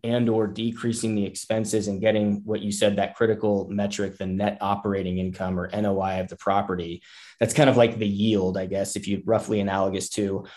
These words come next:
a bond or a dividend, you know, it's like, you know, what you're actually netting at the end of the day from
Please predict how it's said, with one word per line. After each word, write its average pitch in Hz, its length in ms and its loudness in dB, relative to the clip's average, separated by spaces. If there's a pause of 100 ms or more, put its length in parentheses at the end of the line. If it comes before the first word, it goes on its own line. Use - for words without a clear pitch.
(200)
a 110 100 4
bond 104 380 6
or 101 120 4
a 92 80 -2
dividend, 92 680 0
you 107 100 -2
know, 92 240 0
it's 92 180 -4
like, 95 420 -2
you 101 120 -4
know, 92 180 0
what 110 380 2
you're 107 200 0
actually 104 520 -2
netting 98 440 -2
at 95 100 -10
the 101 120 -2
end 95 100 -4
of 95 80 -6
the 92 60 -6
day 95 300 -2
from 92 500 -6